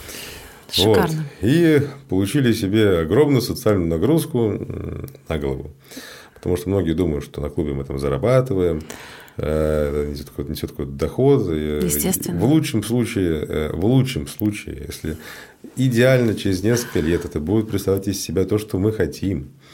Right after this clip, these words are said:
Speaker 1: в идеальной картине мира – тот доход, который мы, э, предположительно планируем в лучшем варианте получать, поверьте мне, никак не скажется на финансовом положении каждого из нас. Хотя, м,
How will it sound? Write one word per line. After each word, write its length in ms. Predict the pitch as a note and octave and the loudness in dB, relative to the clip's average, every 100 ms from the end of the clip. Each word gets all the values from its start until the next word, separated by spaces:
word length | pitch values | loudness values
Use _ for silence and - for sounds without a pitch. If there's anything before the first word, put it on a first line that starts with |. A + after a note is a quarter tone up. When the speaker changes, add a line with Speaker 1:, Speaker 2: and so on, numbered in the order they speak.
| - - - - _ | -20 -20 -20 -20 _
Speaker 1:
в 180 | D2 D#2 | -4 -2
идеальной 400 | F2 G#2+ B2 A#2+ | 2 4 4 2
картине 520 | A#2 F#2 F2 A2+ A2 | 0 -2 -2 0 0
мира – 460 | D#2+ D#2+ F#2+ C#2 C2+ - _ - - - _ _ _ - | 2 0 0 -2 -8 -14 _ -20 -20 -20 _ _ _ 0
тот 240 | G#2+ A2 | 2 2
доход, 420 | G2+ F#2+ A2 A2+ - | 0 0 2 0 0
который 520 | E2+ - G#2 F#2+ D#2+ | -4 0 0 2 0
мы, 400 | F2 F#2+ - - - | 0 0 -2 -6 -6
э, 160 | F#2+ E2 | -4 -2
предположительно 800 | G2 G2+ G2+ G2 G2 B2 A#2 G2+ | -2 -2 2 2 2 0 0 0
планируем 800 | G2 G2 F#2+ A#2 A2 G#2 F#2 F2 | 0 2 2 2 4 2 2 0
в 60 | F2+ | 2
лучшем 560 | G#2+ G#2+ - E2 D#2 - - | 2 2 -2 -4 -4 -8 -8
варианте 520 | D#2+ F2+ G2 A2+ - | -2 2 2 0 -4
получать, 640 | D2 C#2 C2+ A#2+ C3 C3 - - - - - | -6 -6 0 2 2 -2 -14 -20 -20 -20 -8
поверьте 380 | D#2+ F2 F2 - | -2 0 -2 -2
мне, 120 | G2 | 0
никак 340 | F2 F2 G2+ - | 0 0 -2 -2
не 60 | D#2+ | -4
скажется 480 | - A2+ A#2 - | 0 0 0 -2
на 80 | E2 | -4
финансовом 420 | D#2 D#2 D#2 D#2 | -4 -4 -4 -6
положении 520 | C#2+ D2+ D2+ A2+ G#2+ F2+ | -4 -4 2 2 2 0
каждого 420 | F2 F#2 F2 D#2+ | 0 0 0 0
из 160 | D#2+ C#2+ | -2 -2
нас. 220 | C2+ C2 | -4 -4
Хотя, 340 | - - F#2 | -6 0 2
м, 440 | - F2 E2 D#2+ | 0 -2 -4 -6